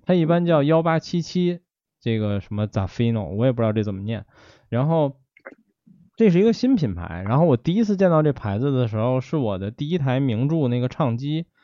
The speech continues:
他送的唱壁线，当时我那台唱机随机的唱壁线是这个牌子的一个非常入门儿的唱壁线。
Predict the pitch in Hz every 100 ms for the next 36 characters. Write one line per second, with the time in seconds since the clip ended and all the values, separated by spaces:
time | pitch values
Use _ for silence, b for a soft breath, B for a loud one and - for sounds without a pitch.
0 | b b b 170 170 285 226 110 104 127
1 | 110 110 107 120 92 104 165 165 131 151
2 | 139 98 95 131 160 127 147 - 123 156
3 | 160 120 104 104 107 101 95 117 127 101
4 | - 85 87 92 87 98 104 98 - 135
5 | 135 139 98 90 117 113 87 85 104